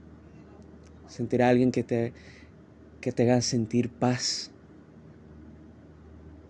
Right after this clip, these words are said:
que no te haga dudar, que te haga, que no te haga, que no tenga inseguridad, de que no sea los típicos chamos o chamas de que nada más te dicen cosas lindas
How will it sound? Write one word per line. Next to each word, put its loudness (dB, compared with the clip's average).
que -4
no -2
te 4
haga 8
dudar, 4
que -2
te 2
haga, 2
que -2
no 0
te 4
haga, 2
que -2
no 0
tenga 4
inseguridad, 2
de 6
que 2
no 2
sea 4
los 2
típicos 4
chamos 6
o 2
chamas 2
de 2
que 0
nada 2
más 0
te 4
dicen 0
cosas -4
lindas 2